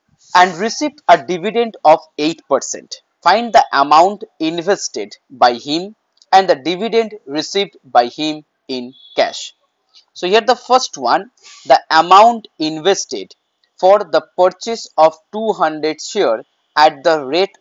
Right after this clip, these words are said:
of twelve point five zero each. So write down here, uh, money invested. So money invested, that one equal to here,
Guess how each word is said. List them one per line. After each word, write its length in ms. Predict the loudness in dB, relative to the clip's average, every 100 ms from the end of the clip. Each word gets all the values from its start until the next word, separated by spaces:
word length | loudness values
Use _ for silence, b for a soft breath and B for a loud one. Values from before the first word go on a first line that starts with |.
| 4
of 200 | 6 6 0 _
twelve 280 | -4 -4 -4 _
point 340 | 0 0 0 -8 _
five 280 | 0 0 -6
zero 400 | -10 -6 -4 -4 -6 -4
each. 380 | -4 -6 -12 -12 _ _ _ _
So 100 | -4
write 180 | -2 2
down 220 | 0 0
here, 320 | 0 0 0 _ _ _ _
uh, 300 | 4 6 8 6
money 420 | 4 2 2 -6
invested. 680 | -8 -8 -6 -6 -8 -14 -16 _ _ _ _ _ _ _ _
So 440 | -16 -6 -2 -2 -2
money 580 | 0 0 0 -4 -8 -12 -10
invested, 1120 | -8 -8 -10 -10 -6 -6 -6 -8 -4 -4 -6 _ _ _ _ _ _ _ _ _ _ _ _ _ b b -4
that 180 | -2 0
one 160 | -4
equal 340 | -4 -2 -2 -2
to 160 | -6
here, 300 | -2 2 2